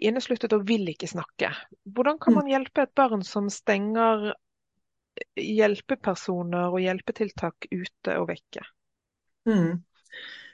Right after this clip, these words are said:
Speaker 2: Eh, tenkte du på da i sorggruppe, eller tenkte du for
Speaker 1: Nå
Speaker 2: eksempel
Speaker 1: tenkte jeg hjemme. Hva, hva kan en foreldre gjøre for å hjelpe et barn som, som stenger av?
Speaker 2: Mm. Ja, det er jo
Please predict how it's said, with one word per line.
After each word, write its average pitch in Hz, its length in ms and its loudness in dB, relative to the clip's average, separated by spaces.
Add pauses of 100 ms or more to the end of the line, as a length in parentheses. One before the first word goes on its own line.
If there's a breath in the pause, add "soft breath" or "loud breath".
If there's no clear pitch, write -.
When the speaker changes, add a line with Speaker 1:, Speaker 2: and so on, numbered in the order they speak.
(240 loud breath)
Speaker 2:
Eh, 202 180 8
tenkte 202 300 8
du 190 100 10
på 190 140 4
da 180 160 8
i - 80 6
sorggruppe, 170 520 2
eller 277 120 6
tenkte 240 320 4
du 185 320 2 (120)
for 190 100 2
Speaker 1:
Nå 196 40 4
Speaker 2:
eksempel 185 240 0
Speaker 1:
tenkte 254 300 6
jeg 226 140 8
hjemme. 196 320 2 (180)
Hva, 220 160 0
hva 226 160 4
kan 220 160 0
en 208 160 0
foreldre 190 560 0
gjøre 185 480 0
for 185 160 -6
å 190 60 -2
hjelpe 180 360 -4
et - 140 -4
barn 175 260 0
som, 170 340 -6
som 180 200 -6
stenger 175 400 -2
av? 175 180 -2 (880)
Speaker 2:
Mm. 190 240 -2 (2250 loud breath)
Ja, 196 140 4 (260)
det 226 160 6
er 175 240 6
jo 214 80 8